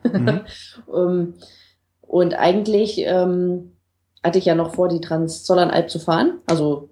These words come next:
Speaker 2: hätte ich eigentlich gemacht, auch, also ohne Transalp, die würde ich auch tatsächlich gerne fahren.
Speaker 1: Mhm.
Speaker 2: Ähm, ich muss nur schauen, ob ich das organisatorisch noch schaffe dieses Jahr.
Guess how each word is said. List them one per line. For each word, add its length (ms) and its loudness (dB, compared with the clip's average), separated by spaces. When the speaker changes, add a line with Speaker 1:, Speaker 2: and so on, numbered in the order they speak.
Speaker 2:
hätte 180 -2
ich 200 -2
eigentlich 600 0
gemacht, 380 -2
auch, 300 -6
also 220 -2
ohne 420 0
Transalp, 400 0
die 140 -2
würde 160 2
ich 140 -4
auch 160 -2
tatsächlich 560 -2
gerne 240 2
fahren. 380 0
Speaker 1:
Mhm. 140 -8
Speaker 2:
Ähm, 500 0
ich 140 -6
muss 160 0
nur 100 2
schauen, 220 2
ob 100 -2
ich 100 0
das 160 -2
organisatorisch 720 0
noch 120 -2
schaffe 280 0
dieses 300 0
Jahr. 280 0